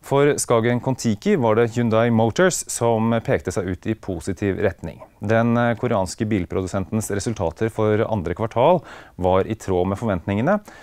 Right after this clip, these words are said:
og en bedring i andre halvår ser også ut til å være innen rekkevidde. Også i Skagen Kon-Tiki var det et russisk selskap på jumboplass.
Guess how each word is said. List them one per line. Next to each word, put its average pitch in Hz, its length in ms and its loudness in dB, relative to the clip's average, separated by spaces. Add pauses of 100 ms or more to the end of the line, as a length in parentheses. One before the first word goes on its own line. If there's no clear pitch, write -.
(260)
og 104 400 0
en 101 240 0 (200)
bedring 107 360 2
i 107 160 0
andre 110 260 0
halvår 135 380 2
ser 110 400 0
også 110 240 -2
ut 110 200 -2
til 101 200 -2
å 107 120 -2
være 92 360 0
innen 87 400 -6
rekkevidde. 80 680 -8 (1500)
Også 175 460 2
i 143 260 2
Skagen 120 560 2
Kon-Tiki 131 600 0
var 131 160 4
det 117 100 2
et 123 200 0 (120)
russisk - 460 -2
selskap 117 500 -2
på 110 240 0
jumboplass. 101 840 0